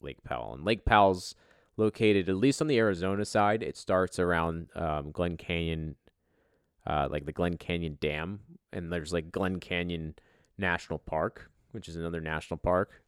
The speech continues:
um, which is a canyon that they flooded, um, using this dam, um, and created Lake Powell. So, like, Lake Powell is a man-made lake, and it's really fucking cool. It sits in these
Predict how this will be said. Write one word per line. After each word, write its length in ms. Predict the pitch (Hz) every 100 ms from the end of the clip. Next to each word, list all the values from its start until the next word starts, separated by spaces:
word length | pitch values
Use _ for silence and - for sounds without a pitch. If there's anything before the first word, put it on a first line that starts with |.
| -
um, 360 | 82 80 78 -
which 220 | 90 87
is 320 | 90 82 - - _ _ _ -
a 60 | 107
canyon 420 | - 139 143 127
that 160 | 117 -
they 120 | 101
flooded, 520 | - 143 139 87 98 - - - _ _ _ _ _ _ _ -
um, 320 | 85 82 85
using 260 | 92 90 90
this 180 | 85 -
dam, 480 | 98 107 78 80 95 _ _ _ - - - _ _
um, 200 | - 78
and 220 | 67 87 87
created 280 | 90 87
Lake 260 | 85 85 -
Powell. 320 | - 110 92
So, 180 | - 85 82
like, 140 | 80
Lake 200 | 92 -
Powell 240 | - 113
is 80 | 92
a 60 | 78
man-made 840 | 78 90 98 95 95 95 92 80 - _ -
lake, 480 | 92 120 104 - _ -
and 120 | 104
it's 220 | 92 -
really 260 | 113 120 117
fucking 340 | 123 107 87
cool. 360 | - 78 50 -
It 140 | -
sits 300 | - 139 -
in 160 | 131 113
these 340 | 104 92 -